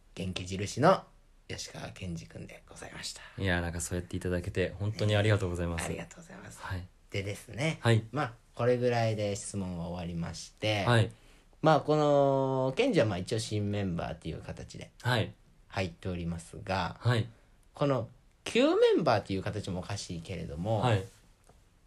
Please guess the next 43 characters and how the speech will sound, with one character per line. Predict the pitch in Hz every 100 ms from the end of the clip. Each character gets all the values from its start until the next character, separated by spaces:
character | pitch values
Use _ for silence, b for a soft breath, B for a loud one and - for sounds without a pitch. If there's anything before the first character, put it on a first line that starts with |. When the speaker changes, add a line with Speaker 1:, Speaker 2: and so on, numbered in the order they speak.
| _ -
Speaker 1:
ま | 117
あ、 | 117
旧 | 165 175 185 190
メ | 208 208
ン | 180 135
バ | 113 107
ー |
に | 101 98
対 | 110 101 95 85
し | -
て | - 135 123
と | -
か、 | - - -
Speaker 2:
は | 85 123 113
い |
は | 95 104
い | 90
は | 101
い。 | 95 98 - - _ _ _ _
Speaker 1:
ま | 147 180
あ | 165
ね、 | 208 156
前 | 143 139 117
回 | 113 107 98
の | 92 87 85 87
ラ | 92
ジ | 92 87
オ | 82
で | 71 67
ね、 | 85 190 180 104
萩 | 107 95
原 | 85 90 90
か | - 160
の | 160
ん | 120
ち | 117 -
ゃ |
ん | 98 117
に、 | 262 330
Speaker 2:
は | 123 110
い |
は | 90 92
い。 | 85